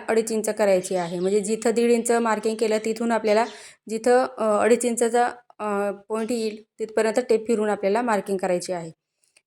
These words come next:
आता इथे बघू शकता दोघं साईडच्या कटोरी होत्या त्यांना आपण टक्स मारून घेतले इथं, तर पफ एकदम व्यवस्थित आलेला आहे.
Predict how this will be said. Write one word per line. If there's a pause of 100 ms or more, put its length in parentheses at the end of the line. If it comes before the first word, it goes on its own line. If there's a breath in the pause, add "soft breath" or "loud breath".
(140)
आता
इथे
बघू
शकता
दोघं
साईडच्या
कटोरी
होत्या
त्यांना
आपण
टक्स
मारून
घेतले
इथं, (480)
तर
पफ
एकदम
व्यवस्थित
आलेला
आहे.